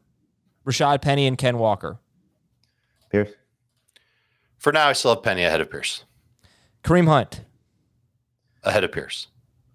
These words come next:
Speaker 2: Uh, Pierce, as long as there is six plus game, or Pierce with the Watson suspension.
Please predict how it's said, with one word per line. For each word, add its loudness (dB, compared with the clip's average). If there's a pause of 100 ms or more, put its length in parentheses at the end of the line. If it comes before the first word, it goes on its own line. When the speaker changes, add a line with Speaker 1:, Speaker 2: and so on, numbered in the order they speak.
(180)
Speaker 2:
Uh, 2
Pierce, -4 (1160)
as 2
long 2
as 0
there 2
is -2 (560)
six -4
plus 2
game, -2
or 2 (880)
Pierce 0 (460)
with 2
the 4
Watson 0
suspension. -8